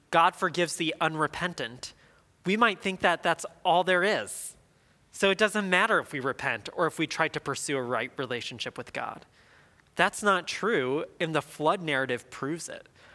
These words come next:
The flood narrative proves that God takes sin seriously. Um, it shows us that God's forgiveness is the, is the kind that equally honors justice and mercy.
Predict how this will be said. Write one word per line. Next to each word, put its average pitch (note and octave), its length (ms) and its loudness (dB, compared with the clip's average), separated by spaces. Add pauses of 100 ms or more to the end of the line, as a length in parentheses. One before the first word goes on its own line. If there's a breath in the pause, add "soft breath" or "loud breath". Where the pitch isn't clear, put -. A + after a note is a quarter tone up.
(180 loud breath)
The D3+ 80 0
flood F3 360 0
narrative D3+ 400 0
proves D#3 460 -2
that C#3 180 0
God D#3 300 2
takes D3 320 -4
sin C3 540 -4 (240 loud breath)
seriously. - 840 -6 (600 loud breath)
Um, B2+ 220 -6 (360)
it E3+ 140 0
shows F3+ 480 0
us B2 280 -2
that D3+ 260 0
God's D3+ 340 2
forgiveness D#3 640 -2
is - 260 -4
the, F3 140 -6 (200)
is D#3+ 200 0
the F#3+ 80 0
kind F3 340 0
that C#3 180 0
equally F#3 460 0
honors D3+ 560 -2
justice E3+ 640 -2 (160)
and E3 260 0
mercy. D3+ 480 -4